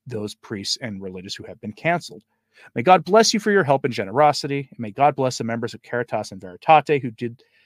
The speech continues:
do their utmost to recognize the charitable action of Exsurge Domine. Finally, allow me to thank Divine Providence, which in these moments of tribulation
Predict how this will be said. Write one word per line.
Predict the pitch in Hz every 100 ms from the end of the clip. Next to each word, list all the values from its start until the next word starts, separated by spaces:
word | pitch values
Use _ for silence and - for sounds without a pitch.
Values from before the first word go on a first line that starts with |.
| _
do | 190
their | 208 190 180
utmost | 156 156 139 139
to | 131
recognize | 123 113 117 110
the | 107
charitable | - 98 98 -
action | 120 120 - 120
of | 113 113
Exsurge | 107 - 90 92
Domine. | 95 135 113 92 - _ _ _ _ _ _ _ _ _ _ _ _ _ _ _ _
Finally, | 185 185 190
allow | 185 170
me | 165
to | 160
thank | 156 135
Divine | 123 110
Providence, | 123 131 123 131 -
which | 101
in | 107
these | 101 -
moments | 117 185 185 -
of | 120
tribulation | 123 - 120 107 107 -